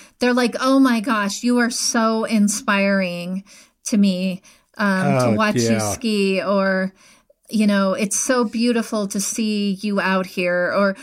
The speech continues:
Speaker 1: whatever it is. But in it, in it, you talk about mental health. Well, it's good for their mental health too.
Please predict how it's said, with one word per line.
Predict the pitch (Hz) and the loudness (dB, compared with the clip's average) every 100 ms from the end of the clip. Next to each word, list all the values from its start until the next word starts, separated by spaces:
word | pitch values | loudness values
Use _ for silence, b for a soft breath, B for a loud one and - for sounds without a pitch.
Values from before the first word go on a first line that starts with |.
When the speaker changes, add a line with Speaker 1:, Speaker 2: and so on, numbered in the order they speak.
| B | B
Speaker 1:
whatever | 233 302 311 320 320 | 0 2 2 -2 -4
it | 269 | -4
is. | 240 196 | -6 -4
But | 277 262 | -4 0
in | 269 | 4
it, | 269 262 - _ _ - | 4 2 -10 _ _ -4
in | 262 | -2
it, | 254 247 | 0 0
you | |
talk | 226 277 269 | 0 0 0
about | 247 208 | 0 2
mental | 226 220 208 | 2 0 -2
health. | 202 269 254 214 | 0 0 0 0
Well, | 254 320 | -2 0
it's | 403 | -2
good | - 349 | -4 -4
for | - 294 | -2 -2
their | 233 247 392 | 0 -2 -2
mental | 233 196 - 185 | -2 -2 -4 -4
health | 160 170 - | -4 -6 -8
too. | - 320 214 104 185 | -4 -2 -4 -6 -12